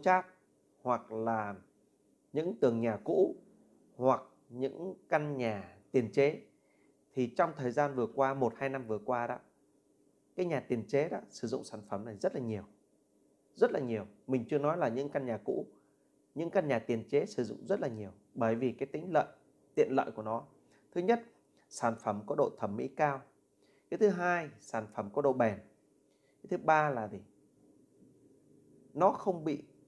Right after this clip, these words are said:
mối mọt, không sợ nước quý vị nha. Đấy, và nó cũng hạn chế vấn đề co ngót quý vị ạ. Cho nên nó được ứng dụng rất là nhiều.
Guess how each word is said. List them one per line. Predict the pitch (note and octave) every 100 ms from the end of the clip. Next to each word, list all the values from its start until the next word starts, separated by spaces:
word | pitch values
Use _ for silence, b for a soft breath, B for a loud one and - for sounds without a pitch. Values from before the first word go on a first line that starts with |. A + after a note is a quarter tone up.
| _ - _ _ _ _ _ _ -
mối | D#3 F#3+
mọt, | D3 - _ _ _ _ _ _ _ _
không | - F#3 F3
sợ | - -
nước | E3 A3 - - _ _ _ _ _ _ -
quý | D3
vị | B2+
nha. | C#3 C#3 _ _ _ _ _ -
Đấy, | B2 C3+ -
và | B2 A#2
nó | C3
cũng | - F3
hạn | D3+ - B2+
chế | D#3 F3+
vấn | G3+
đề | D#3
co | A2+ C#3
ngót | C3+ D3 D3 _ -
quý |
vị | D3
ạ. | - - _ _ _ _ _ _ _ _ _
Cho | F3 D#3+
nên | D#3+ D3+ D3
nó | F3
được | D3 -
ứng | E3
dụng | D#3+ - B2+
rất | G3
là |
nhiều. | D3 A2+